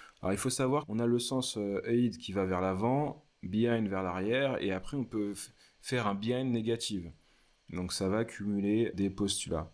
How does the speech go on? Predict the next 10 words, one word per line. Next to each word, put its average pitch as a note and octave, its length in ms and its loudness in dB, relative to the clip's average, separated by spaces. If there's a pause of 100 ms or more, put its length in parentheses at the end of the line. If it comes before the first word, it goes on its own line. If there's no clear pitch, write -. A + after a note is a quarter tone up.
(120)
Donc C#3 200 0
par D3 160 0
exemple, D3+ 420 -2
avec B2+ 340 2
cette - 280 -2
regex A2 440 -2
là, C#3 300 2
en G#2+ 100 -2
look A#2+ 160 0
behind, A2 680 2